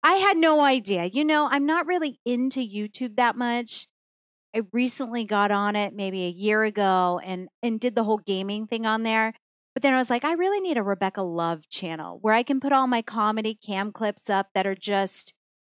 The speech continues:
the words are R-rated, but the, what I'm wearing is covered." So I don't know what that'd be called. And I don't know if YouTube has a problem with it.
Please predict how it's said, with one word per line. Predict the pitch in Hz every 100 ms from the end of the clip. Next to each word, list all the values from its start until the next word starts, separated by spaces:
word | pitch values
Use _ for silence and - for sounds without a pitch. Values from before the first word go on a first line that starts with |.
| _ _ _ _ -
the | 262
words | 226 311 392 339
are | 370 349
R-rated, | 320 330 339 349 349 349 359 339 _
but | 240 233 -
the, | 214 208 190 185 - _ _ _ _ _ _ -
what | 240
I'm | 240 220
wearing | 208 208 233 277 285 285 285 -
is | 233 226 226 214 208 - - - _ _ _ _ _ -
covered." | 247 240 330 359 - _ _ _
So | - 220
I |
don't | 208 202
know | 214
what | 208
that'd | 190 196
be | 220
called. | - 240 240
And | 233
I | 220
don't | 247 254
know |
if | 247 -
YouTube | 240 220 247 233
has | 226
a | 202
problem | 202 196 226
with | 262
it. | 320 320